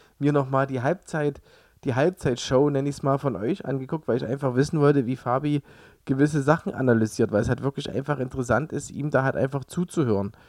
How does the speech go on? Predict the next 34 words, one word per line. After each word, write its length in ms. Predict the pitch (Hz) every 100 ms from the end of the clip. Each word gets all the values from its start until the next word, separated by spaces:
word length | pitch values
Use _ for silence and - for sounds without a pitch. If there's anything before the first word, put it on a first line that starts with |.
| _ _ _ -
Und, 600 | - 123 113 110 110 110
äh, 380 | - - - 50
jetzt 260 | 104 117
ist 100 | -
für 100 | -
mich 140 | 120 123
natürlich 340 | 135 143 135
die 140 | 135 135
Frage, 520 | - 143 143 139 139 _ _ _ _ _ _ _ _ _ _ _ _ _ _ _ _
kann 240 | - 131 147
sich 180 | 147
auch 100 | 120
Fabi 340 | 123 123 135 139
halt 160 | 123
auch 100 | 120
unterordnen, 760 | - 160 175 139 117 113 92 - _
ne? 280 | 107 131 160 -
Also 220 | 120 101
kann 260 | 127 131
er 100 | 120
jetzt 200 | 127 120
in 80 | 123
dieses 400 | 120 120 117 -
Glied 360 | - 135 139 - _ _ _ _ _
als 280 | - 120 -
Co-Trainer 500 | - 151 151 139 131
überhaupt 360 | 123 120 123 -
zurückrutschen? 720 | 127 170 - 131 117 - 101
Er 160 | 101 107
war 100 | 113
ja 100 | 113
auch 120 | 107
jahrelang 500 | 113 127 117 107 - _ _ _ _
Cheftrainer. 720 | - 151 - - 110 101